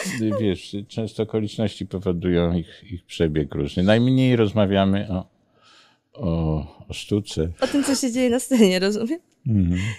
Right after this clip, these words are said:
Speaker 2: Nie, to, to, to, to teraz będę wiedziała, bo właśnie zauważyłam nieraz, że gdzieś do kogoś podejdziesz, właśnie czy do Karima, nagle Kamil się, Karim się zaczyna śmiać.
Speaker 1: No bo
Speaker 2: Ja
Speaker 1: często się nabijamy z kolegów na scenie też. To jest nasze zawsze ulubionym
Speaker 2: O.
Speaker 1: zajęciem jest nabijanie się z kogoś innego, pra-, obrabianie motywów tak zwanych. Więc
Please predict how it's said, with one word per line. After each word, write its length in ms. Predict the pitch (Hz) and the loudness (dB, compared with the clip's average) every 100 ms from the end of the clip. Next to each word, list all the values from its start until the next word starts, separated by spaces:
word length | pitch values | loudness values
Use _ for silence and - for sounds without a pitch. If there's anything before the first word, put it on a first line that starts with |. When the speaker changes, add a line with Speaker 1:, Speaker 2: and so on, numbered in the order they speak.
| - | -6
Speaker 2:
Nie, 140 | - - | -4 -4
to, 100 | 226 | -4
to, 180 | 254 | -6
to, 140 | 240 - | -4 -4
to 180 | 285 - | -4 -6
teraz 360 | 269 349 339 | 0 4 4
będę 220 | 311 294 | 4 2
wiedziała, 300 | 302 262 226 | 0 4 4
bo 60 | 214 | 6
właśnie 240 | 247 277 | 2 2
zauważyłam 540 | 254 277 269 269 285 269 | 0 0 0 0 0 2
nieraz, 280 | 269 262 247 | 2 2 0
że 200 | 240 240 - - - | -2 -4 -8 -16 -2
gdzieś 200 | 247 233 | 0 0
do 100 | 240 | -2
kogoś 240 | 247 240 | -2 -2
podejdziesz, 500 | 226 226 311 240 240 | -2 2 2 2 0
właśnie 200 | 208 202 | 0 -4
czy 80 | 208 | -4
do 120 | 202 | -4
Karima, 400 | 226 254 302 269 | -2 0 0 0
nagle 240 | 202 208 | 0 0
Kamil 220 | 208 214 220 | 0 0 0
się, 220 | 254 233 | -2 0
Karim 320 | 220 208 214 | 4 4 2
się 100 | 226 | -2
zaczyna 260 | 233 269 285 | -4 -6 -4
śmiać. 400 | 359 349 320 - - | -2 0 -2 -4 -2
Speaker 1:
No 60 | 120 | 4
bo 80 | 135 | 4
Speaker 2:
Ja 40 | |
Speaker 1:
często 280 | 135 147 156 | 6 6 4
się 120 | 139 | 6
nabijamy 460 | 139 127 127 123 123 | 6 6 6 6 4
z 60 | - | 4
kolegów 420 | 120 107 87 80 | 6 6 4 0
na 100 | 80 | 0
scenie 360 | - 76 71 | 0 -2 -2
też. 260 | - 71 - | -4 -8 -4
To 60 | 85 | -2
jest 120 | 82 | 2
nasze 300 | 85 - 87 | 0 0 0
zawsze 300 | 104 98 104 | 0 2 2
ulubionym 420 | 95 95 110 104 | 4 4 6 6
Speaker 2:
O. 20 | |
Speaker 1:
zajęciem 300 | 110 104 110 | 6 6 4
jest 120 | 101 104 | 4 4
nabijanie 580 | 98 101 101 95 92 | 4 6 6 6 2
się 140 | 82 85 | 0 -4
z 60 | |
kogoś 280 | - 87 - | 0 0 0
innego, 280 | 85 80 73 | -2 0 0
pra-, 220 | 82 92 | 0 2
obrabianie 500 | 92 92 90 90 87 | 4 4 4 4 4
motywów 440 | 87 85 95 76 73 | 2 2 2 0 -2
tak 180 | 69 71 | -6 -6
zwanych. 340 | 69 67 71 | -6 -4 -4
Więc 180 | 82 | -6